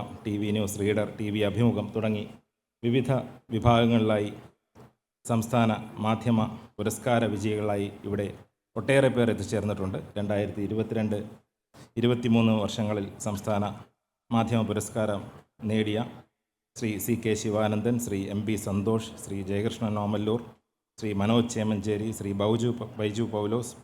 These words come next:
ശ്രീ ടി കെ സുജിത്, ശ്രീ പ്രശാന്ത് കൃഷ്ണ,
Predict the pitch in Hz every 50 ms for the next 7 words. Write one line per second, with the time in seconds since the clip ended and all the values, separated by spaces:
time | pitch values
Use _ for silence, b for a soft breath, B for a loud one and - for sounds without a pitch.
0 | _ _ _ _ _ _ - 117 104 92 110 107 101 104 123 113 104 - 117 98
1 | 113 127 113 - - - - _ _ _ 110 104 117 - - - 127 120 117 113
2 | 117 107 110 - - 120